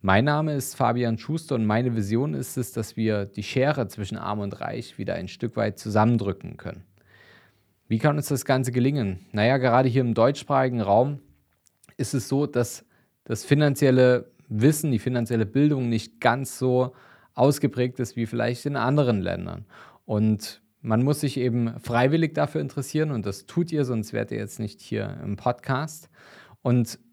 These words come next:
ich bin seit über zehn Jahren als unabhängiger Berater in unserem Unternehmen, der Capri Consult, tätig und ihr bekommt letztendlich hier die Quintessenz aus, ähm, ja, über fünfhundert Kunden, die wir schon vom Sparer zum Investor gemacht haben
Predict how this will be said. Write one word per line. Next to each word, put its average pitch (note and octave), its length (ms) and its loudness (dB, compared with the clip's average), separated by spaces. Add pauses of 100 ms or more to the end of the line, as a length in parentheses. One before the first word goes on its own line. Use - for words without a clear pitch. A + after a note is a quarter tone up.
(160)
ich - 160 -4
bin D3 440 4
seit A#2+ 520 2
über C#3 360 0
zehn A#2 240 0
Jahren A#2+ 240 -2
als A2 160 -4
unabhängiger A#2+ 580 -2
Berater G#2+ 500 0
in A#2 120 -4
unserem G2+ 340 -8
Unternehmen, G#2+ 400 -2
der G#2 120 -4
Capri A#2 400 -4
Consult, A#2 680 -2
tätig B2 460 -4
und G2 340 -6 (440)
ihr A#2+ 100 2
bekommt C3+ 320 2
letztendlich B2 560 -2
hier C3 120 2
die A#2+ 120 -2
Quintessenz B2+ 880 -2
aus, G#2+ 520 -4
ähm, G#2 440 -2
ja, G#2+ 200 2
über C#3 220 0
fünfhundert A#2+ 480 -6
Kunden, C#3 240 -2
die G#2+ 140 0
wir A2 80 -4
schon G#2 240 -4
vom G#2+ 180 -4
Sparer A#2+ 440 0
zum A#2 140 -2
Investor A2 440 -2
gemacht G2 400 -4
haben A2 280 2